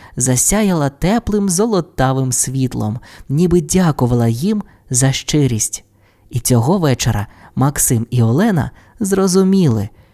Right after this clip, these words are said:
що справжнє щастя — це робити добро іншим. Зірка зайчика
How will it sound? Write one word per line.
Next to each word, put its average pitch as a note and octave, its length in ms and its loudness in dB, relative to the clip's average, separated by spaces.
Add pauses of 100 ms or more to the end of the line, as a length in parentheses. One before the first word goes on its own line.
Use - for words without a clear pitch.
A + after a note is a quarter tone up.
(100)
що - 300 -4
справжнє A#2+ 640 0
щастя — E3 680 -2 (380)
це - 180 0
робити C3+ 640 0 (260)
добро A2+ 640 -4 (480)
іншим. - 480 -6 (2250)
Зірка A#2 680 0
зайчика F#3 760 -2